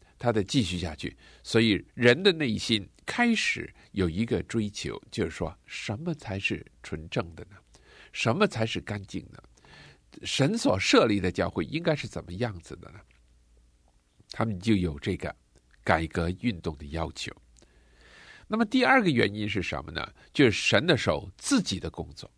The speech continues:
神绝对不能够容许他的教会走上一个因行为称义的异端。神也绝对不容许他的教会不过一个正常的、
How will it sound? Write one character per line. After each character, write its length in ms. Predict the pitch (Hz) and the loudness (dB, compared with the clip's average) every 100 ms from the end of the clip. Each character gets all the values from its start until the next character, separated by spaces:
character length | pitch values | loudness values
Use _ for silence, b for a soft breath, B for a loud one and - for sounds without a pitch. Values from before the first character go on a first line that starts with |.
| _ _ b b b | _ _ b b b
神 300 | - 151 233 | 4 4 4
绝 220 | - 185 | 4 4
对 220 | 247 262 | 6 2
不 160 | 147 170 | 2 -2
能 140 | 143 151 | -2 2
够 140 | 135 | 2
容 440 | 110 113 113 139 | 2 4 6 6
许 380 | 175 - 73 64 | 0 -2 -4 -4
他 160 | - 127 | -2 0
的 100 | 101 | 0
教 200 | - 92 | 0 -2
会 260 | 98 76 - b b | 0 -2 -4 b b
走 240 | - 90 85 | 0 2 2
上 200 | 113 85 | 0 -2
一 180 | 85 90 | -4 -2
个 240 | 82 78 b b | -2 -4 b b
因 280 | 143 156 156 | -4 -4 -4
行 320 | - 95 98 | -4 -2 -2
为 180 | - 82 | -4 -4
称 300 | - 92 80 | -4 -6 -6
义 200 | 80 80 | -8 -10
的 120 | 80 - | -10 -8
异 200 | 82 76 | -8 -8
端。 180 | - - _ _ _ B B B | -10 -12 _ _ _ B B B
神 200 | - 160 | 4 4
也 180 | 220 135 | 8 4
绝 340 | 117 175 226 294 | 4 -2 0 4
对 240 | 285 180 | 4 4
不 180 | 175 165 | 2 2
容 240 | 135 135 | 2 0
许 300 | 143 92 - b - | -2 -2 -4 b 0
他 140 | 143 | 2
的 100 | 120 | 2
教 240 | 98 113 90 | 2 2 4
会 320 | 110 85 90 b b | 2 2 0 b b
不 160 | - 202 | 2 4
过 240 | - 190 | 6 4
一 200 | 110 107 | 4 0
个 200 | 117 95 90 _ _ - | 0 -2 -2 _ _ 0
正 400 | 262 180 120 104 | 2 2 -4 -4
常 380 | - 82 95 | 0 0 0
的、 220 | 92 87 | -4 -4